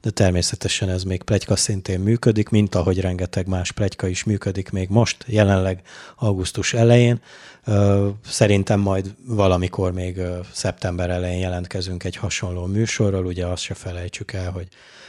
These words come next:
zajlanak a Bajnokok Ligája selejtezők, most már a, a harmadik kör közepén <laughs> állunk, ö, még a play-off van hátra, utána ott is lesznek csoportkör sorsolások, meg, megismerkedhetünk a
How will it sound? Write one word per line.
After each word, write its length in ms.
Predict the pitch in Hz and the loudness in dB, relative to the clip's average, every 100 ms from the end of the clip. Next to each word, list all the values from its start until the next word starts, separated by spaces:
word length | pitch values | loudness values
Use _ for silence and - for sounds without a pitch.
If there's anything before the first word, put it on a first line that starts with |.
| - | -8
zajlanak 460 | - 101 95 90 - | 0 0 0 -2 -6
a 60 | |
Bajnokok 500 | 92 110 131 120 113 | 0 4 4 2 0
Ligája 380 | 113 104 101 98 | 0 2 2 0
selejtezők, 800 | 90 104 95 92 101 92 90 87 | -2 -4 -4 -4 -8 -10 -10 -12
most 180 | - - | -14 -10
már 220 | 98 90 | -8 -8
a, 160 | 87 90 - - | -8 -10 -12 -12
a 60 | 104 | -4
harmadik 540 | 95 101 95 87 87 | 2 4 4 0 -4
kör 340 | - 104 95 95 | 2 4 4 2
közepén 560 | - 107 113 - 117 107 175 - | 4 6 6 4 4 4 0 -6
<laughs> 120 | - | -10
állunk, 560 | - 113 113 123 131 - - - - - | -2 4 6 6 4 0 -12 -20 -18 -4
ö, 300 | 92 92 92 92 | 0 2 0 -2
még 200 | 95 87 | -4 -4
a 60 | |
play-off 440 | 87 123 120 107 - | 0 4 6 6 4
van 200 | 107 95 | 0 2
hátra, 320 | 95 92 98 | 0 0 -2
utána 540 | 90 - 87 87 92 - - | -4 -6 -8 -10 -12 -14 -14
ott 180 | 113 - | -14 -8
is 140 | 101 - | -6 -4
lesznek 380 | 98 - 98 - | -4 -6 -10 -2
csoportkör 680 | 139 - 120 98 - 107 98 | -2 2 2 0 0 0 2
sorsolások, 880 | - 101 - 104 98 90 - 95 | 2 2 2 2 2 0 -4 -6
meg, 200 | - 98 95 _ - | -4 -6 -8 _ 0
megismerkedhetünk 1040 | 104 98 - 98 - 98 101 - 98 92 | 2 4 4 2 2 0 -2 -2 -4 -2
a 160 | 92 | -4